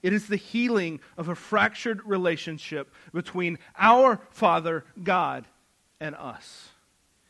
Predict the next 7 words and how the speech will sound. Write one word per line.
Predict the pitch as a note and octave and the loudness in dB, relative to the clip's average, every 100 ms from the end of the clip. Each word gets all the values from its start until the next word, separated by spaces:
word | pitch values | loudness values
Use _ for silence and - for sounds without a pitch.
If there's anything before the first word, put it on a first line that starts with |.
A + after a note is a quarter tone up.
| _ | _
It | F3 | -2
is | F#3+ F3+ | 0 2
a | G3 | 0
return | F#3+ F#3 - A3 A#3+ G3 D#3+ C#3 _ _ | 0 -4 -6 -2 0 -2 -6 -12 _ _
back | D3 F#3 D#3+ - - _ _ | -2 2 2 -2 -18 _ _
to | - E3+ | -16 -12
Eden. | E3 C3 G#2 | -10 -10 -12